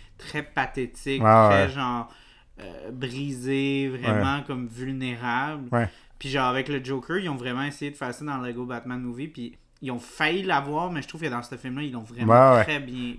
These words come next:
Speaker 2: Mais J-, Jack Black, c'est un gars tellement versatile, là, genre,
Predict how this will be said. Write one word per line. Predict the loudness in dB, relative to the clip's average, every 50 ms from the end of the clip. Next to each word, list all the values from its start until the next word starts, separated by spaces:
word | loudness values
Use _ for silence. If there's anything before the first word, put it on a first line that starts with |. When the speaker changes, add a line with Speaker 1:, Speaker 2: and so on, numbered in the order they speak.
| 2
Speaker 2:
Mais | 4 4 4 4
J-, | 2 -4 -4 4
Jack | 8 10 10 10
Black, | 12 10 10 10 8
c'est | 2 2
un | 2 2 2
gars | 0 -2 -4 -4
tellement | -6 -2 0 0 2 2 2 2
versatile, | 2 2 0 0 -2 -6 -6 -4 -4 -2 0 2
là, | 2 2
genre, | 4 4 2